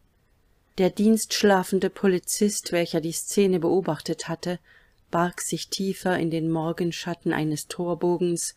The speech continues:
und beschwichtigte sein russisches Gewissen, indem er behaglich brummte: "Ach, das macht der alten Krähe nichts."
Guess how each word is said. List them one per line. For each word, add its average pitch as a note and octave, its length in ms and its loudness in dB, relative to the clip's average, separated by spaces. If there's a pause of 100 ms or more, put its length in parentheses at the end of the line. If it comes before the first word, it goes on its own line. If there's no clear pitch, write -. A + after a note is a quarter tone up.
(400)
und F3 200 0
beschwichtigte F#3+ 880 -2
sein D#3+ 260 0
russisches E3+ 560 -6
Gewissen, F3+ 480 0 (460)
indem F#3+ 360 4
er E3+ 140 4
behaglich E3+ 680 -2
brummte: E3+ 500 -2 (840)
"Ach, C3 500 -4
das D3 300 -4
macht D3 360 -4
der D#3 180 2
alten C#3+ 360 -2
Krähe D3+ 440 -2
nichts." - 760 -4